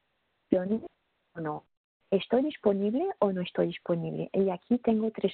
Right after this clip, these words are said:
opciones. En mi caso, yo nunca me he dedicado a esta labor de revisiones por pares. No quiero que me contacten y así lo he marcado.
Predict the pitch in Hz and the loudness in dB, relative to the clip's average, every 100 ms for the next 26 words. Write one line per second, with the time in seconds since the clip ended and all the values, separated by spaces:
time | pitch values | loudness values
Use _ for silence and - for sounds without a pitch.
0 | - 175 - 165 - - - _ _ _ | -4 -6 -8 -8 -8 -10 -14 _ _ _
1 | _ _ _ - 190 196 202 180 175 - | _ _ _ 0 2 0 -2 -4 -4 -2
2 | 170 170 185 180 214 220 202 180 170 165 | 0 2 2 2 0 0 0 0 -2 -2
3 | 165 170 214 262 - 190 165 170 170 170 | -4 -2 0 -2 -4 -6 -2 -2 -4 -6
4 | 165 170 - 170 - - - 165 175 269 | -6 -6 -8 -8 -8 -10 -6 -4 0 -2
5 | - _ _ _ _ _ 202 208 208 - | -4 _ _ _ _ _ 2 2 2 0
6 | 190 - 175 165 - 170 - 185 - 294 | 0 0 -2 -2 -4 -4 -4 -6 0 0
7 | 302 208 190 180 _ 185 220 226 180 175 | 2 0 0 -4 _ 0 2 0 0 0
8 | 190 170 - 160 156 156 | -2 -4 -8 -12 -10 -12